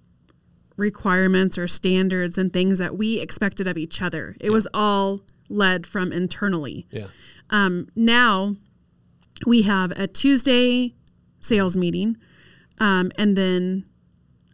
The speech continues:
Speaker 1: um, Wednesday, no, excuse me, Tuesday we have a team meeting, and then we'll go caravan one of our properties because we wanna know the inventory.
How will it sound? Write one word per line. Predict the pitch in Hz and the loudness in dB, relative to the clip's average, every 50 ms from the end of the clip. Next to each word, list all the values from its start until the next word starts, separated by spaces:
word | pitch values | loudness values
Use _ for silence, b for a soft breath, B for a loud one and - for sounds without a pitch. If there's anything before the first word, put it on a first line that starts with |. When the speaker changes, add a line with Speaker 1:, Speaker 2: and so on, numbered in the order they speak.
| - | -8
Speaker 1:
um, | 208 196 185 180 180 175 - | -6 -4 -4 -2 -4 -6 -6
Wednesday, | 190 202 226 240 254 254 226 - 226 202 190 185 185 190 196 202 - _ _ _ _ _ _ _ - | -2 0 2 4 4 2 2 0 0 0 0 0 -2 -2 -4 -6 -8 _ _ _ _ _ _ _ -6
no, | - 226 202 175 | -2 -2 -2 -2
excuse | 185 - - 220 196 185 | -4 -4 -4 -4 -4 -4
me, | 175 170 170 | -6 -8 -8
Tuesday | - - - 285 294 302 285 - 247 208 190 185 180 185 190 190 _ _ _ _ _ _ - | -8 -8 -6 -4 -4 -4 -4 -4 -6 -4 -4 -4 -6 -6 -8 -10 _ _ _ _ _ _ -8
we | - 220 208 | -4 -2 0
have | 226 202 180 180 175 170 - | 0 0 0 -2 -4 -4 -6
a | - 202 | -8 -8
team | - - 247 254 247 | -6 -2 0 2 2
meeting, | 233 226 214 208 208 208 196 - - | 2 2 2 2 0 -2 -2 -2 -2
and | 208 208 | 0 0
then | 202 202 196 | 2 2 0
we'll | 196 196 | -2 -2
go | 190 196 190 196 | 0 0 -2 -2
caravan | 190 - 214 196 190 185 185 180 180 180 185 | -2 -4 -4 -2 -2 -2 -2 -2 -2 -2 -2
one | 180 180 | -2 -2
of | 180 170 | -4 -4
our | 165 160 | -4 -8
properties | 165 - - 156 170 - 156 - - - - - - - | -8 -8 -10 -10 -10 -10 -12 -14 -12 -12 -12 -14 -14 -12
because | - 208 - 214 196 - | -12 -8 -6 -6 -4 -2
we | 208 202 | -2 -2
wanna | 202 202 208 208 208 | 0 0 0 0 0
know | 202 196 190 190 185 | 0 0 0 0 -2
the | 185 131 | -2 -2
inventory. | 185 180 165 160 165 - - - - 80 - 175 - | -2 -4 -4 -6 -8 -10 -12 -16 -14 -14 -14 -16 -16